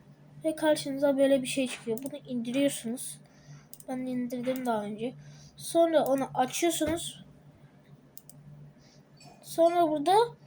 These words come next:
bakın modu ve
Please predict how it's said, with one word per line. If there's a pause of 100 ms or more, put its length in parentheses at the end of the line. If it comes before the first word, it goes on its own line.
(380)
bakın (640)
modu
ve